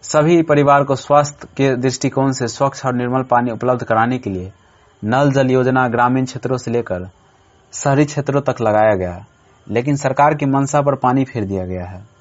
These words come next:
हालत यह बनी हुई कि कई जगहों पर नल से जल कभी निकला ही नहीं। निकला भी तो लोगों को पता ही नहीं चलता है कि कब चालू हुआ और कब बंद हुआ। इधर चापाकल खराब होने के कारण पानी की कोई व्यवस्था नहीं है।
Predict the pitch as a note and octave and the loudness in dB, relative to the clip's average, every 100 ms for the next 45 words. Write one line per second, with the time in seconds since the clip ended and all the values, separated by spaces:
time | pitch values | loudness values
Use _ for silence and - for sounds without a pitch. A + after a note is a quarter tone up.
0 | _ _ _ _ _ - D3+ D#3+ D3 D#3+ | _ _ _ _ _ 0 2 2 4 2
1 | D#3+ D3 D3+ D3 D3 C#3+ C#3+ C3+ B2+ C#3 | 4 2 2 2 2 2 0 -2 -2 0
2 | C#3+ C#3 C#3 C#3+ C#3+ B2+ C3 C#3 C#3 C3+ | 2 2 2 2 0 2 2 0 -2 -4
3 | B2 B2 C3+ C3 - _ _ - C3 C#3+ | -2 0 0 -2 -10 _ _ -2 0 2
4 | C#3+ C3+ C#3+ D3+ F#3 A#2+ G2+ F#2 G2 _ | 0 2 2 2 2 0 -2 -8 -14 _
5 | _ _ _ A2+ C3+ D#3 E3 D3 D3 D3 | _ _ _ -4 0 2 4 2 0 0
6 | C#3+ B2 - _ _ _ _ A2+ C#3 D#3 | 0 -2 -8 _ _ _ _ 0 2 2
7 | D3 B2+ A#2+ C3+ D#3+ F3 - A2 G2 F#2+ | 0 -2 0 0 0 -2 -2 -2 -2 -6
8 | F#2+ F2+ - A2+ C#3 C3 C3 B2 C3 B2+ | -8 -12 -12 -2 -2 0 0 0 0 0
9 | B2 A2+ A2+ A2+ G#2+ G#2 G2 F#2 F#2 - | 0 0 0 0 0 -4 -6 -10 -12 -16
10 | _ _ _ _ _ - D3 D3+ D3+ C#3+ | _ _ _ _ _ 0 0 2 2 2
11 | D#3 D3 D3 D3 C#3 C#3 C3+ C3+ C3+ B2+ | 2 2 0 2 2 2 2 -4 -4 -2
12 | A2 G2+ F#2 F#2+ _ _ _ _ _ B2+ | 0 0 -2 -10 _ _ _ _ _ 0
13 | C#3 D#3 D#3 D#3 D#3 C3+ A#2 - G#2+ G2 | 0 0 -2 2 2 4 0 -2 -6 -6
14 | F#2+ F#2+ F#2+ | -8 -12 -16